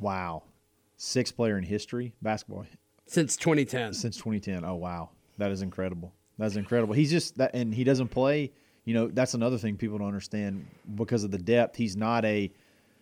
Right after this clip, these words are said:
Speaker 1: thirty-five plus minute guy. He's a little bit over twenty minutes a game, and he's just so incredibly, uh, efficient.
Speaker 2: Wow.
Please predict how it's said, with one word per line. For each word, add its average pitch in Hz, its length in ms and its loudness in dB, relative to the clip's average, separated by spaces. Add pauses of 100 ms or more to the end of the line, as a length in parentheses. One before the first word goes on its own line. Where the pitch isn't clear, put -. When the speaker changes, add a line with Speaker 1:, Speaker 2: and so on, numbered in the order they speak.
(240)
Speaker 1:
thirty-five 110 800 2
plus 107 260 0
minute 101 320 -2
guy. 104 340 0
He's 104 200 0
a 98 60 -2
little 107 300 0
bit 107 140 4
over 110 220 4
twenty 113 260 -2
minutes 107 320 0
a 92 60 -8
game, 101 580 -2
and 95 480 -4
he's 104 240 -2
just - 360 -4
so 104 440 2
incredibly, 95 840 -2
uh, 90 260 -2 (280)
efficient. 85 460 -8 (880)
Speaker 2:
Wow. 57 420 -14